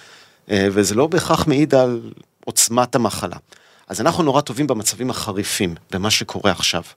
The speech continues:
ונכון, יש לפעמים ילדים שבאים עם חודשיים כאבי בטן, שלושה חודשים כאבי בטן, ואנחנו כן מוצאים אצלם הבחנות נורא משמעותיות.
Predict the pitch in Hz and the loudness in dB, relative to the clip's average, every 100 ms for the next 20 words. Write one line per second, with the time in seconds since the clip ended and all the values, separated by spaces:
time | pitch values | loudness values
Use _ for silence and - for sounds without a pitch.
0 | _ _ _ _ _ - 131 147 233 139 | _ _ _ _ _ 0 2 4 2 2
1 | 139 190 - 123 117 107 110 110 104 98 | -2 -4 -2 2 2 2 0 0 0 0
2 | 113 110 104 110 - - - 107 107 107 | 2 2 4 2 0 -4 0 0 0 -2
3 | 95 95 98 95 101 92 92 110 110 101 | 0 2 0 0 -4 -6 -4 -4 -4 -4
4 | 95 90 98 139 135 - - _ _ 120 | -2 -2 0 0 -2 -8 -20 _ _ -2
5 | 131 160 - 180 202 - 135 127 135 127 | 0 0 0 -2 -2 -2 0 0 2 0
6 | 123 101 - 120 131 117 110 95 107 110 | -2 -6 -4 -2 -2 -2 -4 2 2 2
7 | - 110 95 - 123 120 98 - | 0 0 -4 2 4 6 4 -2